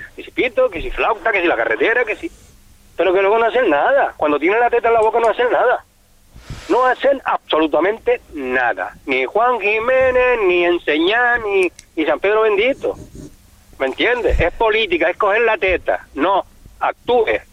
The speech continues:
actúe. Tóquele el bolsillo a la persona, a quien sea. Sea Juan, sea Pedro, sea quien sea.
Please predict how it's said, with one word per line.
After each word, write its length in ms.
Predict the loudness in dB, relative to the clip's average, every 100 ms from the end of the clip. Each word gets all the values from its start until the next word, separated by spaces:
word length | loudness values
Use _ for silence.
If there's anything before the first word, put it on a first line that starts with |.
| _ -20 -8
actúe. 580 | -8 -6 -2 2 2 0 -8 -20 -20 -18 -18 -20 -20 -10 -2
Tóquele 320 | 0 2 2
el 80 | 2
bolsillo 460 | 0 -2 0 0
a 120 | 2 0
la 100 | 0
persona, 360 | -2 0 0
a 40 | 0
quien 200 | 0 0
sea. 300 | 0 0 -4 _ _ _ _ -20 _ -4
Sea 160 | 0 2
Juan, 260 | 2 0
sea 200 | 0 0
Pedro, 300 | 2 2 2
sea 200 | 2 0 -2
quien 220 | -4 -4
sea. 340 | 0 2 0